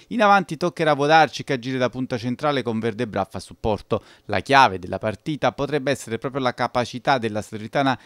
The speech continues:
di riempire la tre quarti dell'area di rigore barese, senza però offrire il fianco alle ripartenze della squadra di Longo,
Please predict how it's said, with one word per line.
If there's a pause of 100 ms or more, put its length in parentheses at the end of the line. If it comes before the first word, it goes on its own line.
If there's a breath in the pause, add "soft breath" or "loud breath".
(120)
di
riempire
la
tre
quarti
dell'area
di
rigore
barese,
senza
però
offrire
il
fianco
alle
ripartenze
della
squadra
di
Longo,